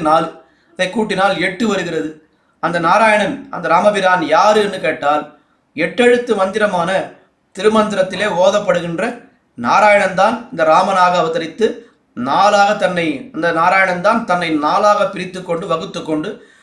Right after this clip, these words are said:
ராம, பரத, லக்ஷ்மண, சத்ருக்னர்களாக அவதரித்தான். ரொம்ப அழகாக, வேடிக்கையான ஒரு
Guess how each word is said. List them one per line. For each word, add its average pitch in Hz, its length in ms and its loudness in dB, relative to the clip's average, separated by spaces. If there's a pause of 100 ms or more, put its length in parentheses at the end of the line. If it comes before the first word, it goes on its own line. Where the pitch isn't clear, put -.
(140)
ராம, 185 480 2
பரத, 180 360 2 (540)
லக்ஷ்மண, 180 420 -2
சத்ருக்னர்களாக 170 840 -2
அவதரித்தான். 151 680 -2 (600)
ரொம்ப 190 240 0
அழகாக, 175 400 2 (320)
வேடிக்கையான 208 560 2
ஒரு 190 160 -4